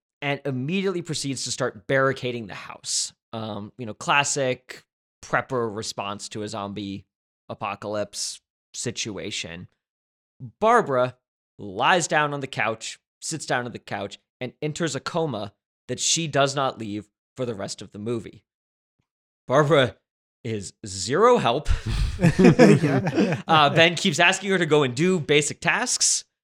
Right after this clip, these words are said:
Speaker 1: Uh, Barbara does none of these tasks. And somewhere along the way, they realize that there's another family hiding out in the basement. Well, I, I shouldn't necessarily call it. It's a couple, uh, a young couple, um,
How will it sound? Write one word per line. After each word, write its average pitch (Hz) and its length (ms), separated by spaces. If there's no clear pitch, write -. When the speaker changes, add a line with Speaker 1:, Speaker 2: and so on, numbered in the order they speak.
Speaker 1:
Uh, 123 160
Barbara 143 320
does 123 240
none 110 300
of 185 100
these 208 180
tasks. - 580
And 151 160
somewhere 226 480
along 151 340
the 135 100
way, 92 460
they 127 500
realize 110 760
that 120 120
there's 113 300
another 117 460
family 107 760
hiding 123 460
out 107 280
in 110 180
the 98 80
basement. - 720
Well, 113 220
I, 117 120
I 120 60
shouldn't 143 180
necessarily 113 220
call 107 120
it. 92 120
It's - 380
a 117 60
couple, 220 480
uh, 113 260
a 123 80
young 135 260
couple, 139 460
um, 104 560